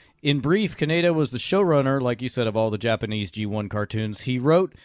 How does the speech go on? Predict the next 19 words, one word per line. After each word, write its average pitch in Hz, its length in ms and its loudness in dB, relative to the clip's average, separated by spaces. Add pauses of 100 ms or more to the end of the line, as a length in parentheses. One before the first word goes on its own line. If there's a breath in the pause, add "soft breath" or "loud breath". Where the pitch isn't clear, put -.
(160 soft breath)
the 143 140 -4
early 196 260 4
treatment 151 540 -4
for 104 120 -10
Victory, 104 540 -4
but 113 260 -4
for 104 280 -8
unknown 165 340 2
reasons, 139 600 -2 (200)
wasn't 127 380 0
much 127 240 -2
involved 120 340 0
in 110 60 -6
the 113 60 -4
show's 110 240 -2
actual 110 320 -4
production. 110 640 -4 (640 loud breath)
Uh, 120 200 2
Hiro-, 165 480 6